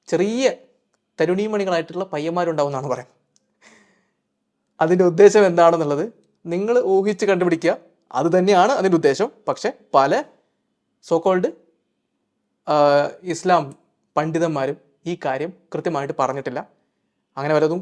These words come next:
റെഫറൻസ് ഞാൻ കണ്ടു കഴിഞ്ഞാൽ തീർച്ചയായും കൊണ്ടുവരാം. ഇതിൻ്റെയൊക്കെ ഒരു കണക്കൊക്കെ ഉണ്ട്, അത് ഞാൻ കൺക്ലൂഷനിൽ പറയാം. എന്തായാലും ഒന്നാലോചിച്ച് നോക്കുക, അള്ളാഹു ഈ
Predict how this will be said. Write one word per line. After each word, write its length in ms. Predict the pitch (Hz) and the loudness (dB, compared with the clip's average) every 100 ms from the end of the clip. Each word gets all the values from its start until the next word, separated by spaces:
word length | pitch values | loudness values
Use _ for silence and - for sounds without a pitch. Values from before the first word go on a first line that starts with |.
| 180 _ - | -10 _ -10
റെഫറൻസ് 340 | 147 180 180 180 | -6 -6 -4 -8
ഞാൻ 80 | 160 | -6
കണ്ടു 180 | 175 214 | -2 0
കഴിഞ്ഞാൽ 260 | 180 151 180 165 | 0 -4 -8 -8
തീർച്ചയായും 340 | 147 151 160 | -4 -4 -4
കൊണ്ടുവരാം. 300 | 143 131 143 - _ _ _ _ _ _ _ - | -8 -6 -6 -8 _ _ _ _ _ _ _ -6
ഇതിൻ്റെയൊക്കെ 300 | 170 202 214 | 0 2 2
ഒരു 80 | 208 | 0
കണക്കൊക്കെ 460 | 175 190 226 247 185 143 | 0 2 4 4 4 0
ഉണ്ട്, 120 | 190 - | -4 -8
അത് 100 | 151 156 | -6 -4
ഞാൻ 80 | 208 _ - | -4 _ -6
കൺക്ലൂഷനിൽ 460 | 156 151 180 175 175 | -6 0 0 2 0
പറയാം. 260 | 143 113 - _ _ 170 | 0 -4 -10 _ _ -6
എന്തായാലും 340 | 160 120 - _ _ _ _ _ _ _ _ _ _ _ - | -4 -4 -8 _ _ _ _ _ _ _ _ _ _ _ -4
ഒന്നാലോചിച്ച് 320 | 180 185 170 | 0 2 2
നോക്കുക, 160 | 139 123 | -2 -4
അള്ളാഹു 260 | 135 160 226 - _ _ _ _ _ _ _ | -2 -2 -2 -8 _ _ _ _ _ _ _
ഈ 120 | - | -10